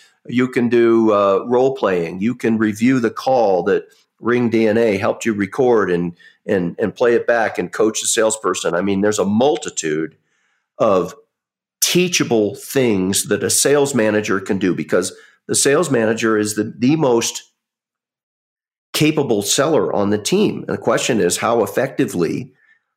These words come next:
are sales managers teaching their expertise. And when they do get that, when they buy off on that and they commit to it with their calendar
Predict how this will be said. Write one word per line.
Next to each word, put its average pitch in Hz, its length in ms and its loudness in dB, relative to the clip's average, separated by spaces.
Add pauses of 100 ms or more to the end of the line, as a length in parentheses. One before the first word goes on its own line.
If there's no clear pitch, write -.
are 113 140 2
sales 113 360 0
managers 107 580 0
teaching 107 560 -2
their 110 300 2
expertise. 123 760 -2
And 107 300 -2 (280)
when 147 320 0
they 156 140 2
do 139 420 0 (100)
get 131 240 0
that, 185 440 -2
when 123 180 0
they 113 100 0
buy 147 300 -2
off 175 240 -2
on 175 180 0
that 170 320 -2
and 110 140 0
they 104 80 0
commit 104 420 -2
to 160 160 2
it 196 100 0 (340)
with 117 240 0
their 120 120 2
calendar 196 840 0